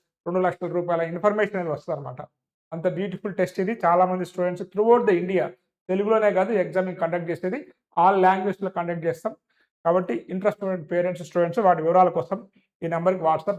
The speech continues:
మెసేజ్ పెట్టండి. ఇక ఆలస్యం చేయకుండా మనం వీడియోలోకి వెళ్ళిపోతాము. ఇక్కడ మీకు ఫస్ట్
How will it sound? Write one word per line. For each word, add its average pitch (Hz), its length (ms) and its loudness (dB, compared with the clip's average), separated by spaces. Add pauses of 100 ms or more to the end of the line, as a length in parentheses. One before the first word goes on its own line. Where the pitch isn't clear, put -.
మెసేజ్ 156 300 -12
పెట్టండి. - 260 -16 (340)
ఇక 185 80 0 (100)
ఆలస్యం 220 380 4
చేయకుండా 190 380 2 (140)
మనం 180 140 -2 (100)
వీడియోలోకి 175 320 2
వెళ్ళిపోతాము. 139 460 -6 (1400)
ఇక్కడ 226 180 6 (220)
మీకు 202 200 0 (260)
ఫస్ట్ 196 200 -2